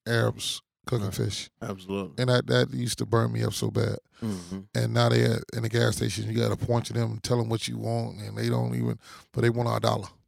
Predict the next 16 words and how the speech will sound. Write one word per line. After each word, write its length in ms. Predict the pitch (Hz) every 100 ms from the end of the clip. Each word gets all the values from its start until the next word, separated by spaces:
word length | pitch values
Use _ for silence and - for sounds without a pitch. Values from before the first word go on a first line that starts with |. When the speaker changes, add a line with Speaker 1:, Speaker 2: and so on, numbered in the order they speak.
| -
Speaker 2:
Right. 180 | 120 98 -
Speaker 1:
You 120 | 113
know. 200 | 101 98 -
Speaker 2:
Exactly. 340 | 113 98 104 101
Don't 280 | 131 123
necessarily 520 | 117 117 - 127 123 123
respect 520 | 104 - - 113 -
us 200 | 110 -
when 120 | 107
they 100 | 107
come 240 | 104 113 113
in 440 | 107 110 113 107
and, 80 | 107
Speaker 1:
And 240 | 131 110 -
at 140 | 127
all. 300 | 123 110 98